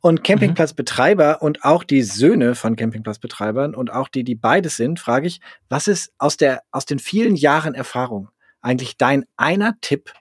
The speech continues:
Speaker 1: an Camper?
Speaker 2: Boah.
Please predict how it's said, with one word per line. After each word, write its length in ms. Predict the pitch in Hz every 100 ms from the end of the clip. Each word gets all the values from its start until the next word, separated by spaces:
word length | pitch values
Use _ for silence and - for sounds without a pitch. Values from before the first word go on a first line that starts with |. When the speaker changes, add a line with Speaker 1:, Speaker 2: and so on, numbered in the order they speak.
| _ _ _ _ _ -
Speaker 1:
an 180 | 131
Camper? 420 | 120 110 85 - - _ _ _ _ _ _ _ -
Speaker 2:
Boah. 340 | - 170 -